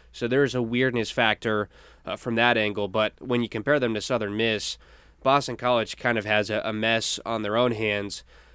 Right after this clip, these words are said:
A, a quarterback controversy of sorts, if you could put it that way. Emmett Moorhead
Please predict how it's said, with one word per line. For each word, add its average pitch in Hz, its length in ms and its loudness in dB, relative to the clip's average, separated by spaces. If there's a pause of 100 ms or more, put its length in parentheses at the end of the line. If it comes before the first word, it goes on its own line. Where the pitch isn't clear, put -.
(160)
A, 117 260 -2
a 123 40 -8
quarterback 143 680 2
controversy 127 1080 -2
of - 140 -6
sorts, 135 500 -2
if 117 100 -6
you 117 80 -8
could - 160 -8
put 131 140 -2
it 131 100 -4
that 127 200 2
way. 131 300 4
Emmett 190 280 4
Moorhead 123 640 4